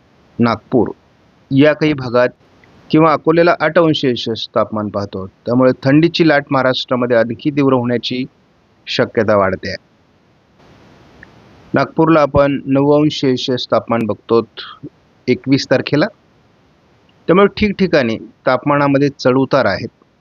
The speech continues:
आणि महाराष्ट्रामध्ये तापमान घसरलेलं आहे. याचाच अर्थ थंडीची लाट काही दिवस कायम राहील. सात अंश सेल्सिअस तापमान हे गडचिरोलीला दाखवलं जात आहे.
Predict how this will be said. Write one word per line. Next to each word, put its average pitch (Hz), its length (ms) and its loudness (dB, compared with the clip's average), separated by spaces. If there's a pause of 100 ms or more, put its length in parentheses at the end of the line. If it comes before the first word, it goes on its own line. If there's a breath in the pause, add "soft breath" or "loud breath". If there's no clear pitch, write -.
(1080)
आणि 135 220 0
महाराष्ट्रामध्ये 135 840 0 (120)
तापमान 117 420 -2 (1120)
घसरलेलं 147 640 2
आहे. 107 160 -2
याचाच 123 360 -2
अर्थ 117 220 -2 (140)
थंडीची 139 440 0
लाट 107 260 2
काही 120 180 0
दिवस 98 420 -2 (560)
कायम 131 260 2
राहील. 143 200 2
सात 160 380 0
अंश 175 240 0
सेल्सिअस 156 560 -2
तापमान 107 380 -2 (1160)
हे 135 220 4 (160)
गडचिरोलीला 147 640 2
दाखवलं 107 360 -2
जात 92 220 -8
आहे. - 180 -20